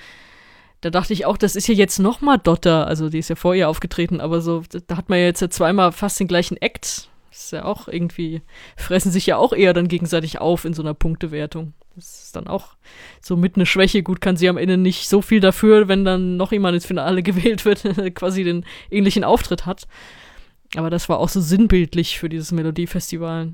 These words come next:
dass du sagst so, „Moment mal, das hab ich doch eben schon in, in der Art so gehört.“ Und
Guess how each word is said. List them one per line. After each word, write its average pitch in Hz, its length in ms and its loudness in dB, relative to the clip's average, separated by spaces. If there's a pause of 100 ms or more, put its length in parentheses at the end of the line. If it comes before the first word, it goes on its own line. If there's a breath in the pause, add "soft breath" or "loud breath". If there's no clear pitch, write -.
(140)
dass - 140 -20
du 175 80 -12
sagst 165 240 -6
so, 175 100 -4
„Moment 165 340 -6
mal, 170 120 -4
das 160 200 -12
hab 160 120 -8
ich - 60 -12
doch 170 160 -10
eben 185 200 -4
schon 180 240 -2
in, 175 300 -6
in - 240 -10
der 170 140 -2
Art 175 240 0
so 170 340 -4 (240)
gehört.“ 180 500 4
Und 156 160 -10